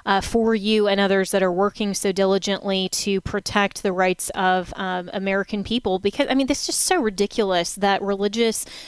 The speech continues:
mainline Catholics are being put on a domestic terrorism watch list. I mean, it's just, it's absurd, it's Orwellian, it's ridiculous.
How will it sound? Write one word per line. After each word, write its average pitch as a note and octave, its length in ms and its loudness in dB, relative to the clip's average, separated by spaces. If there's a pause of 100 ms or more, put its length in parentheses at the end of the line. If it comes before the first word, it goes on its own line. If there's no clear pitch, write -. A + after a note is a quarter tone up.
(120)
mainline A3 880 2 (200)
Catholics G3+ 760 0
are G3+ 120 2
being G3 420 0 (180)
put A3 220 0
on G3+ 200 0
a F#3+ 160 2
domestic G3+ 680 0
terrorism G3 760 0
watch F3 380 0
list. - 200 -4
I G#3 40 -4
mean, G#3+ 140 -2
it's G#3+ 100 -2
just, - 260 0 (260)
it's A#3+ 240 2
absurd, A3+ 560 2
it's G#3 200 0
Orwellian, G3 480 2
it's G3+ 460 0
ridiculous. G3+ 720 0